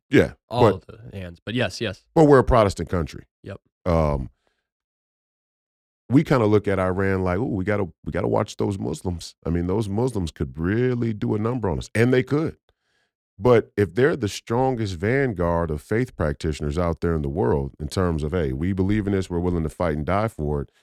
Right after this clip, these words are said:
Speaker 1: if they get clipped out, who are they obviously gonna come for next? That's, that's my fear. What do you, what do you, is that what you were saying when you said that the, you know, the, the, the more radical forms of Islam in the Middle East kinda, uh, want the contemplative at the middle, middle of their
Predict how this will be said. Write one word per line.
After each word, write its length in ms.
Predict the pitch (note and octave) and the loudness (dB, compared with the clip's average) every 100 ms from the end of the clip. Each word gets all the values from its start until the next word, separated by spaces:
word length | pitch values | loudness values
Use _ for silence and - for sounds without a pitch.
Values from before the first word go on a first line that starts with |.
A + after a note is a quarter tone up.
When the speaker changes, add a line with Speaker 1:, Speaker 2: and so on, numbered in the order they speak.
| _ | _
Speaker 1:
if 140 | F2 E2 | -6 0
they 160 | B2 | 2
get 200 | D3+ G#2 | 2 -2
clipped 300 | - F#2 - | -2 -2 0
out, 220 | F2 E2+ | -2 0
who 160 | D#2+ A#2+ | -2 0
are 100 | B2 | 0
they 120 | G2+ | 0
obviously 400 | G#2 G#2+ G2+ F#2+ | 0 -2 -4 -6
gonna 160 | F#2 F2+ | -4 -6
come 240 | - G2+ | -2 -4
for 240 | F#2+ F2+ D#2+ | -2 -4 -2
next? 380 | G2 F2 - - | -2 -4 -8 -6
That's, 200 | D#2+ - | -6 -4
that's 280 | E2 - | -4 -4
my 180 | F2 F#2 | -4 -4
fear. 220 | G2+ C2+ | -4 -6
What 120 | F2 A2 | -6 -4
do 80 | G#2+ | -4
you, 100 | F2+ | -4
what 100 | G2+ | -4
do 60 | |
you, 260 | G2 A2 A#2+ _ _ _ _ _ _ _ _ - | -4 -6 -8 _ _ _ _ _ _ _ _ -2
is 140 | G2 | 2
that 160 | A#2 A#2 | 4 2
what 160 | G#2+ | 0
you 40 | A2+ | -2
were 120 | F#2 | -2
saying 340 | - G#2 A2 | 0 0 0
when 140 | G#2 F#2 | 0 0
you 100 | F#2 | -2
said 240 | - F#2+ | -2 -2
that 160 | F2 - | -2 -2
the, 220 | E2 - | -4 -4
you 180 | - F#2 | -4 -2
know, 180 | E2+ D2 | -2 -2
the, 180 | D2+ - - _ - | -4 -6 -12 _ -12
the, 120 | - | -10
the 160 | - D#2 | -8 -2
more 200 | F#2 F2 | 2 2
radical 460 | C#2+ F2+ F#2 - | 2 0 -2 -6
forms 380 | E2 D#2+ F2+ E2 | -8 -4 -2 0
of 60 | D#2 | -2
Islam 480 | D#2+ D#2+ F2 F2+ E2+ | -2 -2 -2 0 0
in 120 | D2+ | -2
the 60 | C#2+ | -4
Middle 340 | D2+ E2+ D#2 | -2 -2 0
East 240 | F2 E2 | -2 -2
kinda, 380 | - F2 D#2+ C#2 - _ _ _ _ _ _ _ - | -4 -2 -2 -4 -8 _ _ _ _ _ _ _ -16
uh, 80 | D2 - - C#2+ | -14 -14 -20 -14
want 360 | - E2+ F#2+ - | -4 0 0 0
the 80 | |
contemplative 640 | D2+ D#2 - F#2 F2+ F#2 F2+ | -4 -4 -2 -2 0 0 0
at 140 | E2 | -2
the 80 | - | -2
middle, 340 | E2 E2+ D#2+ D2+ | -2 0 -2 -2
middle 240 | F2 F2+ | -2 0
of 80 | D#2+ | -2
their 220 | D#2 D#2 | -2 -4